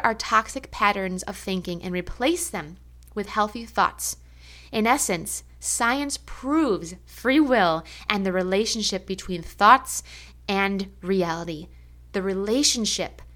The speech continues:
the correlation between our thoughts and what is our reality. So in Jesus's first sermon, you guys, in the Bible, Jesus's first sermon, it was all on changing your mind.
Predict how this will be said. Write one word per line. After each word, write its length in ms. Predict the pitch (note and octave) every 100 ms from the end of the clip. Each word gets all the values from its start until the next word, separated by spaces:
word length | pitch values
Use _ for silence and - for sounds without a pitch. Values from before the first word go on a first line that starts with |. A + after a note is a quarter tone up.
| -
the 80 |
correlation 720 | G3+ - C4 B3+ A3+ A3 F#3+
between 320 | F3 F3 - G3+
our 140 | F#3
thoughts 640 | E3+ - A#3 C#4+ D#4+ - - - - -
and 220 | G3 F#3
what 360 | F#3 A#3+ B3+ - -
is 220 | G#3+ G3 F#3+
our 200 | F#3+ F3+
reality. 520 | F3 E3+ D#3 D3+ B2+ - -
So 220 | - C#4
in 140 | A#3
Jesus's 520 | G#3 A3 C4+ C#4+ C4 A3
first 560 | - C4 C#4+ C#4+ -
sermon, 400 | - - B3+ C#4
you 80 | G3+
guys, 380 | F3+ D3 - -
in 140 | A3+
the 60 | A3+
Bible, 560 | F#3 A3 C4 F#3+ A#2+ F#3
Jesus's 500 | A3 A3+ C4+ C4+ B3+
first 380 | - A#3+ A#3+ -
sermon, 360 | A3+ G#3 D#3+ -
it 80 | G#3
was 180 | G3 G3 -
all 280 | A#3 B3+ -
on 220 | A3+ G3
changing 580 | F#3 - A#3+ A#3+ A#3+ A3+
your 120 | G#3+
mind. 440 | G3 E3 D#3+ C3